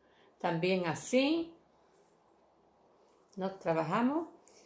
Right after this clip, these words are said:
Esto hace también que la circulación... Hay personas que se le hinchan las manos porque retienen líquido y otras causas,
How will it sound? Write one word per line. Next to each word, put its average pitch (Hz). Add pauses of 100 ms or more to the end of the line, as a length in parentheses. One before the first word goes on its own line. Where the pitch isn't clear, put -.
(340)
Esto 226
hace 226
también 214
que 214
la 202
circulación... 190 (2750)
Hay 196
personas 214
que 190
se 185
le 180
hinchan 190
las 156
manos 262
porque 190
retienen 175
líquido 269 (680)
y 202 (420)
otras 190
causas, 220